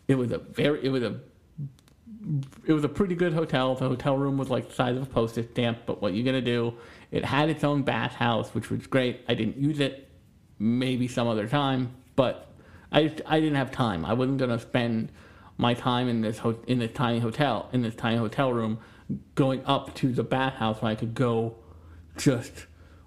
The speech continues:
let Tokyo assault me with all of its power. <laughs> And,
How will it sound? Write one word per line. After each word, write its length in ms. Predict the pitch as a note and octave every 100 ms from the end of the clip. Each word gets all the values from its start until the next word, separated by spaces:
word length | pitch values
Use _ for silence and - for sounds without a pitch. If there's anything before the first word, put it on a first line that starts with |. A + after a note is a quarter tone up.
| -
let 420 | B2 C3+ C3 -
Tokyo 440 | D3 C3 C3 B2+
assault 380 | A2+ - B2 A2+
me 160 | B2 A2+
with 220 | A#2 A#2
all 160 | A#2+ A2
of 80 |
its 120 | G#2+ -
power. 440 | C3 G#2 G2 -
<laughs> 60 | - - - - - - - - - - - - - - -
And, 440 | F3+ F3 F3 -